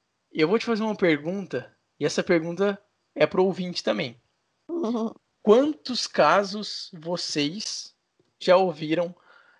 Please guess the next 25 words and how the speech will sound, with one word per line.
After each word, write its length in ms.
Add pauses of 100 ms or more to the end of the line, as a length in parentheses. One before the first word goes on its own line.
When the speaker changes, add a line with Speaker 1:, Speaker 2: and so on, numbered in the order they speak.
(140)
Speaker 1:
de, 480 (720)
"Ah, 460
coitado, 840
fulano 460
morreu 420
porque 180
tomava 500
muito 240
suco 320
de 100
laranja"? 640
Speaker 2:
<laughs> 1800
Speaker 1:
Ou, 500
cê, 280
não 160
Speaker 2:
Sim. 60
Speaker 1:
é? 180 (440)
Ou 500
ciclano 640
morreu 600
porque 440
comia 640
<laughs> 500
muita 480
maçã. 520